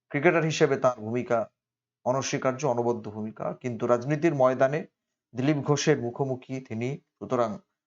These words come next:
প্রতিদ্বন্দ্বিতা যে খুব কড়া, কট্টর প্রতিদ্বন্দ্বিতা, এটা বলার অপেক্ষা রাখে না। দিলীপ ঘোষ আজকে ব্যাট হাতে মাঠে নেমে পড়েছিলেন। সাংবাদিকরা তাকে যখন প্রশ্ন করেন যে, "আপনি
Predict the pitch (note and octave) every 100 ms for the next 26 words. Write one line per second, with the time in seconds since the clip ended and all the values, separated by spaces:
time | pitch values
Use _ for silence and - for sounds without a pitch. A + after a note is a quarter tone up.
0 | _ C#3+ D#3 D#3+ E3+ D#3 D#3 D#3 C#3+ -
1 | - - C#3 D#3 C3+ A#2+ - - _ G3+
2 | D#3 C3 C3+ C3 C3 A#2+ B2 A#2+ A2 A#2
3 | A2+ A2 A2+ A#2 A#2 A#2 C3 G#2+ A#2+ B2+
4 | C3 B2 B2 - A#2 - _ _ _ A2+
5 | C#3+ E3+ E3 D#3+ C#3 C3+ C#3 C3+ C3+ C#3
6 | C#3 D3+ F3 - B2 C3 C3 - C3 B2
7 | B2+ A#2+ A#2+ B2 A#2 C#3 C3+ C#3+ D3 C3
8 | B2 B2+ B2+